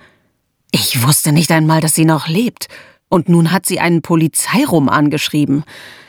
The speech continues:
Sieh an, sieh an.“ Vier.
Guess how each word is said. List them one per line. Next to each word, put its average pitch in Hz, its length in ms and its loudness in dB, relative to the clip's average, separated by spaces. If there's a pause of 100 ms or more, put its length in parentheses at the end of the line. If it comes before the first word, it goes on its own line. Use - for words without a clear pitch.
(300)
Sieh 156 320 0
an, 214 340 2
sieh 220 300 -2
an.“ 156 420 -6 (4000)
Vier. 135 480 0